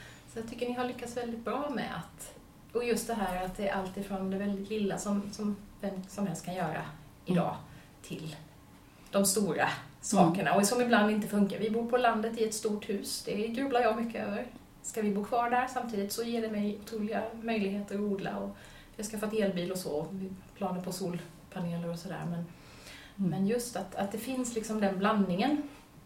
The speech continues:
Speaker 1: av både smått och stort. Men hur, hur kom tanken på att skriva en sån här bok?
Speaker 2: Ehm,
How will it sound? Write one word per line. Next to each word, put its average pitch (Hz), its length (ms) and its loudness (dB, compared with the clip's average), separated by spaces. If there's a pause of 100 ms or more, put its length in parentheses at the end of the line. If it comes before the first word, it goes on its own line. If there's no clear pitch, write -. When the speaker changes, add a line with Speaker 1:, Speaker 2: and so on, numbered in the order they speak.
(160)
Speaker 1:
av 160 200 -6
både 160 180 -4
smått - 320 -12
och - 80 -10
stort. - 240 -10
Men 240 140 0
hur, 269 260 4
hur 277 220 0
kom 254 220 -6
tanken 233 300 -6
på 220 80 -6
att - 80 -8
skriva 220 240 -4 (400)
en 208 120 -6
sån 214 100 -8
här 208 420 8
bok? 202 60 12
Speaker 2:
Ehm, 202 180 10